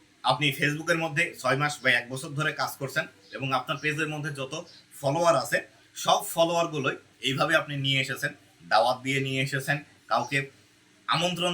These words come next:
দিয়ে নিয়ে এসেছেন, কাউকে সাপোর্ট করে নিয়ে এসেছেন, কারো ভিডিওতে লাইক কমেন্ট করে তারপরে আপনার এখানে ফলোয়ার নিয়ে এসেছেন, তাহলে আমি আপনাদেরকে বলবো এই পেজটিতে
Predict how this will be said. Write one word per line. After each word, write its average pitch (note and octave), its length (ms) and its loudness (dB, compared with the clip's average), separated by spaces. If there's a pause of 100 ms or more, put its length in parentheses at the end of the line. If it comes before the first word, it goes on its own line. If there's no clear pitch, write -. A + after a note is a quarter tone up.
দিয়ে D#3 200 2
নিয়ে D3+ 200 2
এসেছেন, D3 280 -2 (600)
কাউকে C#3+ 280 4 (360)
সাপোর্ট D#3+ 400 -2
করে E3 220 2
নিয়ে D3 220 2
এসেছেন, D#3 260 -4 (300)
কারো C3 160 2 (160)
ভিডিওতে C3+ 360 -2 (100)
লাইক C3+ 180 4 (100)
কমেন্ট D3+ 280 -4
করে E3 120 -6 (100)
তারপরে C#3+ 420 2
আপনার D#3 240 -6
এখানে D3 180 -4 (100)
ফলোয়ার C3+ 300 2 (100)
নিয়ে C3+ 160 -2
এসেছেন, E3+ 260 -8 (280)
তাহলে D#3 300 2
আমি D3 100 -2 (100)
আপনাদেরকে C#3 380 -8 (100)
বলবো B2 200 -6 (360)
এই C3 120 0
পেজটিতে D#3+ 420 -2